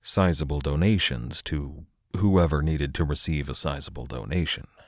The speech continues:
As for those who did not stay in Nassau, those who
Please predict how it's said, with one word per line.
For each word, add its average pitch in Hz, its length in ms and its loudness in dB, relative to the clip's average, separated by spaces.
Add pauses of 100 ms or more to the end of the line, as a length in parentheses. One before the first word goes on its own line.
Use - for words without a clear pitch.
(920)
As 120 320 6
for 104 140 4
those 87 300 6
who 95 120 4
did 76 260 0
not 135 340 4
stay 82 360 2
in 76 180 0
Nassau, 76 580 0 (480)
those 92 240 4
who 78 180 0